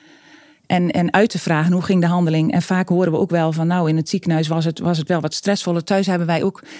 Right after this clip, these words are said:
hè, door ons zorgplan kun je natuurlijk ook wat meer tijd indiceren om, om, eh,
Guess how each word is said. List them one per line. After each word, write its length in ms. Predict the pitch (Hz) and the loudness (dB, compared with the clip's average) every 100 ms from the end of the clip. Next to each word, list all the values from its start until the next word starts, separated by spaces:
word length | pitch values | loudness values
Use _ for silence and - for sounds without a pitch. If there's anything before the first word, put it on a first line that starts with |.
| - | -4
hè, 160 | 180 185 | -2 0
door 180 | 185 | 2
ons 140 | 175 - | 0 0
zorgplan 480 | 180 185 175 165 170 | -2 -2 0 0 0
kun 140 | 180 | 0
je 60 | 170 | 0
natuurlijk 320 | 165 170 180 | 0 -2 -2
ook 200 | 175 - | -6 -8
wat 220 | - 170 | -4 0
meer 200 | 170 170 | 0 -2
tijd 260 | - 175 190 | 0 0 2
indiceren 680 | 175 170 160 175 160 151 151 - - - - | 0 0 0 0 2 0 -2 -10 -20 -20 -16
om, 240 | - 165 165 | -2 0 2
om, 260 | 165 160 156 | 2 2 2
eh, 160 | 156 | 0